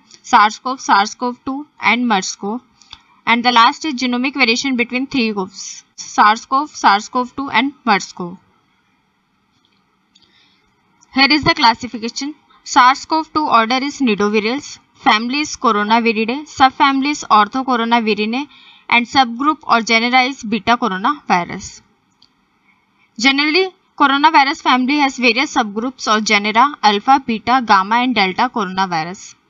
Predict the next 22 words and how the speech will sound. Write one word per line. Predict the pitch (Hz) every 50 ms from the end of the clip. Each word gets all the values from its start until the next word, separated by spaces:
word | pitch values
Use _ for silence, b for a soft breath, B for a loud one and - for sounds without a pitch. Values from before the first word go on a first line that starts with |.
| b b b b b b b -
Alpha | 233 240 233 - 320
and | 330 359 339 254
beta | 285 247 294 294 302
coronaviruses | 311 294 269 269 269 277 277 254 220 220 226 247 - 285 294
infect | 277 240 247 - - 240 247 - -
mammalian | 269 220 214 214 214 214 226 247 269 262
species। | - - - 196 196 214 - 247 277
It | - - 233 226 262
means | 247 254 302 - - -
जो | 247 262 269
कोरोना | - 285 254 254 254 247 247
वायरस | 247 233 208 208 247 285 - -
अल्फा | - 226 220 208 - 277 269 285
and | 277 233
beta | 226 220 214 262 277 -
subgroup | 254 220 208 226 233 226
को | - 240
बिलोंग | 220 202 208 202 208 226
करते | 214 233 208 185 - -
हैं, | 208 226 247 285 - B B B B B B B B -
वो | 233 269 302 339 330 _
केवल | - 254 233 214 254 302 320